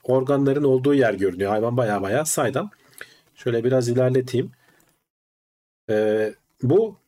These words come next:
egzersiz yaptırmışlar hayvan, artık zıplattılar mı, koşturdular mı ne? Bayağı görüyorsun, kırmızıya dönüşmüş. Artık vücut, e, kan pompalıyor her yere, kaslara falan, çünkü, e, enerji ve işte oksijen aktarılması lazım.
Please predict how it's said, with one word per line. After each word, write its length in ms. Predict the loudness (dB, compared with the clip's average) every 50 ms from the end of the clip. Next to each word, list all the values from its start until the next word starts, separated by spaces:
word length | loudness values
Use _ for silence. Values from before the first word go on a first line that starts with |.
| _ _ _ _ _ _ _ _ _ 0
egzersiz 500 | 0 2 4 4 2 2 2 0 0 0
yaptırmışlar 500 | 0 0 0 -2 -2 -2 -2 0 0 0
hayvan, 220 | 2 0 0 0
artık 300 | -2 -4 -4 -6 -8 -6
zıplattılar 560 | -6 -6 -4 -2 -4 -6 -4 -2 0 0 0
mı, 120 | 0 -2 -4
koşturdular 540 | -4 -4 -4 -4 -4 -6 -4 0 0 0 0
mı 80 | 0 -2
ne? 240 | -4 -4 -4 -2
Bayağı 240 | 0 2 2 4 2
görüyorsun, 380 | 2 2 2 2 2 0 -2 -8
kırmızıya 500 | -6 -4 -2 -2 0 2 2 2 2 0
dönüşmüş. 400 | -2 -4 -4 -6 -8 -8 -4 -4
Artık 260 | -4 -4 -4 -4 -4
vücut, 240 | -4 -2 -2 -4 -6 -10 -20 -20 -20 -20 -20 -20 _ _ -6
e, 440 | -6 -4 -2 -2 -2 -2 -4 -4 -6 -4
kan 260 | -2 -2 -2 -2 -2
pompalıyor 520 | -2 -2 -2 -2 -2 -4 -2 0 0 0
her 160 | 0 0 0 0
yere, 200 | 0 -2 -2 -2
kaslara 440 | -2 -4 -2 -2 -2 -2 -2 -2
falan, 220 | -2 -2 -2 -4 -4
çünkü, 340 | -4 -6 -6 -4 -4 -4 -4 -6 -12 -20 _ _ -12
e, 60 | -8 -6
enerji 560 | -4 -2 -2 -2 0 0 0 0 0 0 0
ve 140 | 0 0 -2
işte 200 | -4 -6 -6 -4
oksijen 400 | -4 -4 -4 -4 -4 -2 -2 -2
aktarılması 600 | -2 -4 -4 -6 -6 -4 -4 -6 -6 -8 -8 -8
lazım. 340 | -8 -8 -6 -6 -6 -6